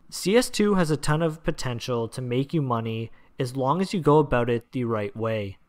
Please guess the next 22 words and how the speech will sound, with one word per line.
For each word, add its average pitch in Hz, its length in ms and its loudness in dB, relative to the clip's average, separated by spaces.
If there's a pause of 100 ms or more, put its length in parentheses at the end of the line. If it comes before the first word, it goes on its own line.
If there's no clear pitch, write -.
(520)
If 143 100 -2
you 185 120 4
did 160 260 6
enjoy 190 320 6
this 185 200 0
video 120 640 0 (480)
or 160 220 8
found 185 260 4
it 185 80 -4
helpful, 117 680 -4 (240)
make 147 180 0
sure 190 160 0
to 208 80 2
hit 190 160 4
the 220 100 2
like 151 320 4
button 147 440 -2
and 135 180 -2
subscribe 123 640 2
with 123 140 -2
notifications 117 840 -2
on. 104 380 -4